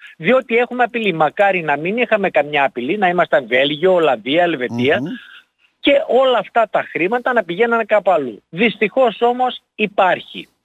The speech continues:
Speaker 1: αυτό το, το θέμα. Άρα λοιπόν θα πρέπει να εξοπλιστούμε.
Speaker 2: Άρα είναι
Speaker 1: Τώρα,
Speaker 2: μονόδρομος
Speaker 1: τότε
Speaker 2: αυτό, κύριε Ιατρίδη, καθαρά
Speaker 1: Είναι, είναι
Speaker 2: μονόδρομος.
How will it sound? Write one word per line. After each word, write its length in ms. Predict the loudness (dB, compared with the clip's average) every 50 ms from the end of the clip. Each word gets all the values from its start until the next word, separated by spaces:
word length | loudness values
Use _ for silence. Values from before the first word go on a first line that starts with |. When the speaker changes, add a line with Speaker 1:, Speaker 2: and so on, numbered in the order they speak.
| _ _ _ _ _ _ _ _ _ _
Speaker 1:
αυτό 360 | -2 -2 0 0 0 0 2
το, 280 | 2 2 2 2 2 -2 _ _ _
το 160 | -2 0 0 0
θέμα. 280 | 0 0 -2 -2 -4 -10 _ _
Άρα 300 | 0 2 2 2 2 2
λοιπόν 360 | 0 -2 -4 -2 -2 -2 -2 0
θα 160 | -2 -4 -4 _
πρέπει 240 | 0 0 0 0 -2
να 100 | -2 -4
εξοπλιστούμε. 680 | -4 -4 -6 -6 -4 -4 -6 -6 -4 -6 -6 -6 -8 -4
Speaker 2:
Άρα 220 | 0 2 2 4 4
είναι 80 | 4 4
Speaker 1:
Τώρα, 140 | 2 2
Speaker 2:
μονόδρομος 480 | 2 2 0 0 2 2 2 2 2 2
Speaker 1:
τότε 120 | 0 -2
Speaker 2:
αυτό, 200 | -2 0 -2 -2
κύριε 320 | -2 0 -2 0 0 0 0
Ιατρίδη, 480 | -2 -2 -2 -4 -4 -4 -4 -6 -8
καθαρά 360 | -4 0 2 2 2 2 2 2
Speaker 1:
Είναι, 160 | 0 0 0
είναι 180 | 0 2 2 2
Speaker 2:
μονόδρομος. 420 | 2 2 0 2 2 0 0 2